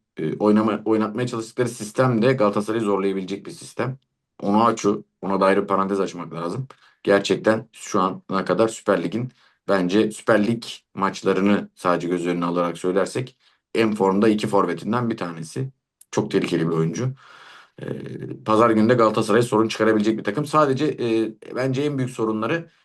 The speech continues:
e, çok fazla pozisyon veriyorlar kalelerinde. E, hücum futbolu oynuyorlar daha çok. Bu da normal ama o zamanlarda da Onana gerçekten hani Manchester United'daki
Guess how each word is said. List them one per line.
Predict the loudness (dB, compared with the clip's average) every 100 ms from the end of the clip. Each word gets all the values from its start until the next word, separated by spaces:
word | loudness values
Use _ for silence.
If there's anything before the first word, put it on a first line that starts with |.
| _ _
e, | -10
çok | -4 -2 0
fazla | -2 -2
pozisyon | -6 -6 -4 -4
veriyorlar | -2 -2 -2 -4
kalelerinde. | -4 -2 -4 -6 -6 -8 -12 _ _ 0
E, |
hücum | 2 2 0
futbolu | 0 2 2
oynuyorlar | 4 2 -2 -2
daha | -4 -4
çok. | -8 -10 _ -4
Bu | 2
da | 4 2 -2 0
normal | 2 4 2 0 -6 _
ama | 0 2 0 -2 -6
o | -2
zamanlarda | 0 -2 -2 -2 0 -2
da | -2
Onana | -2 -2 0 -2 -4
gerçekten | -4 -6 -8 -8 -8 -8 -12 -20 _
hani | -2 2
Manchester | 2 0 -2 -4
United'daki | 0 0 -2 -6 -4 -4 0 -2 -2